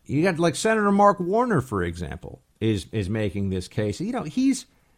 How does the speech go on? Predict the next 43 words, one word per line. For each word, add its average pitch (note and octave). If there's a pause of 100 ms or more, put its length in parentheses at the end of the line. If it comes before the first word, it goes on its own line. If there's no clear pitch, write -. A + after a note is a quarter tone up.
(260)
he A#3+
strikes B3
me B3+
as E3
a C#3
smart E3
enough C3
guy B2
to B2+
know A#2
that C3+
what A#2
he's A#2
saying A#2
is G2
crap, A#2
and A#2+
that's F#3+
even G#3
more A#2+
upsetting. - (360)
You D3
know, C#3
it, D3+
it F3+
sort A#3+
of E3
reminds D#3+
me C#3+
of C3+
how A#2+ (420)
the, C3+
the B2+ (140)
anti-Trump E3+
conservatives C#3+ (400)
who D3
are C3
just C#3+
turncoats D3
and A2
Trojan C#3+
horses, B2+
who -